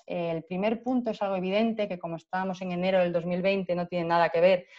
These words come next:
a cómo estamos ahora en abril, pero aquí siempre me gusta, em, hacer una reflexión sobre cómo se planteaba el mundo en un foro tan importante como fue el foro de Davos, que como saben siempre tiene lugar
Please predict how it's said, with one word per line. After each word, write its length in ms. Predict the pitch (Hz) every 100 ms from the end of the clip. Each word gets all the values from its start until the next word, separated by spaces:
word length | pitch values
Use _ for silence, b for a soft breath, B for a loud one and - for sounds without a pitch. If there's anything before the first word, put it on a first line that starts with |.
| B
a 140 | - 170
cómo 160 | 180
estamos 400 | 180 - 180 170
ahora 480 | 170 175 175 165 151 -
en 340 | 160 151 151
abril, 480 | 151 165 220 277 - B B B _ -
pero 200 | 262 262
aquí 160 | 262
siempre 240 | 277 277 269
me 100 | 254
gusta, 580 | 254 247 262 262 - -
em, 1400 | 202 196 196 190 185 185 175 175 170 165 165 160 160 143
hacer 220 | 185 240
una 80 | 247
reflexión 540 | 233 214 - 226 220
sobre 540 | 220 202 202 208 220 - -
cómo 640 | 240 233 233 233 240 226 -
se 680 | - - 208 208 202 202 -
planteaba 580 | 190 180 175 190 208 214
el 120 | 202
mundo 680 | 202 220 226 190 190 220 -
en 480 | 185 170 165 165 170
un 160 | 185
foro 340 | - 196 190 190
tan 280 | 190 185 175
importante 640 | 180 170 175 180 175 202 -
como 480 | 165 160 151 147 151
fue 140 | 175
el 140 | 180 175
foro 200 | 170 160
de 80 | 160
Davos, 280 | 254 254 180
que 100 | 151
como 180 | -
saben 200 | - 160
siempre 220 | 165 160 156
tiene 220 | 160 160
lugar 340 | 160 165 175